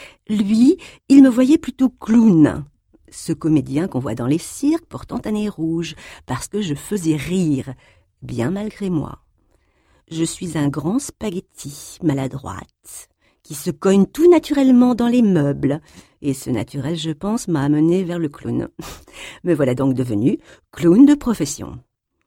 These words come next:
Euh, à vingt ans, j'ai tenté ma chance en France. Euh, je suis allée à une audition avec mon déguisement et j'ai été engagée. Et puis, euh, j'ai commencé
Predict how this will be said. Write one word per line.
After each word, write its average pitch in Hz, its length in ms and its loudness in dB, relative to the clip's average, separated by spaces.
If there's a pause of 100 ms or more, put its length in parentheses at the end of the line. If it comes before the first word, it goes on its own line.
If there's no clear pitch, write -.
(760)
Euh, 76 360 -10
à 165 220 -2
vingt 196 400 2
ans, 202 260 4 (260)
j'ai 156 260 -2
tenté 151 260 -2
ma 139 120 2
chance 147 440 -4
en 113 60 -12
France. - 760 -4 (680)
Euh, 147 200 -2
je 185 140 -4
suis 233 220 2
allée 233 140 4
à 214 80 4
une 208 160 6
audition 208 640 0
avec 147 320 -2
mon 143 140 2
déguisement 170 640 0
et 285 80 4
j'ai 214 100 -6
été 147 220 -8
engagée. 110 560 -8 (640)
Et 262 100 4
puis, 269 560 2
euh, - 80 -6 (260)
j'ai 226 220 -2
commencé 240 640 2